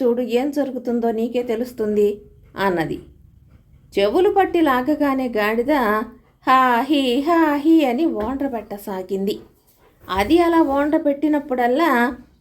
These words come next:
ముత్యాలు, రత్నాలు రాలాయి. వాటిని చూసి రాఘవులు పరమానంద భరితుడై అవ్వకు నమస్కారం చేసి ఆ గాడిదనే ఎక్కి తన స్వగ్రామానికి బయలుదేరాడు.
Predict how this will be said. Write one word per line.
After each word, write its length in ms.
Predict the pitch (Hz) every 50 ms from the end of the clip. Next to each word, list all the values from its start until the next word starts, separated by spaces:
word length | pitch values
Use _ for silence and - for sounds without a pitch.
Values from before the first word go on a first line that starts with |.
| _ _ -
ముత్యాలు, 720 | 233 247 247 247 247 254 247 233 226 214 208 202 202 196
రత్నాలు 600 | 202 214 208 214 - - 208 202 190 180 180 214 311
రాలాయి. 680 | 330 330 294 247 233 220 202 190 196 202 - - - - _ _ - - - -
వాటిని 440 | 294 262 294 320 330 330 285 269 240
చూసి 280 | - 214 240 240 262
రాఘవులు 560 | 226 190 185 180 185 190 - 233 226 247 285 320
పరమానంద 760 | 330 - - 170 165 175 226 254 269 285 285 294 269 254
భరితుడై 720 | 254 240 - 226 196 190 - - 196 208 233 370 466 - - - - - - - - - - - - -
అవ్వకు 360 | 190 202 202 190 226 226 220
నమస్కారం 680 | 190 180 165 170 185 190 - - 208 196 196 214 214 208 233
చేసి 500 | 262 - - - 370 370 294 202 190 - - - - - - - - - - -
ఆ 240 | 180 180 196 220
గాడిదనే 680 | 254 240 226 220 220 226 226 233 233 226 233 233 233 226
ఎక్కి 320 | 208 196 196 196 - 233 285
తన 200 | 277 247 214 214
స్వగ్రామానికి 880 | 220 - 196 190 190 196 - 208 208 208 208 196 170 165 175 202 -
బయలుదేరాడు. 840 | 262 277 262 233 202 185 175 160 175 170 165 170 175 180 190 202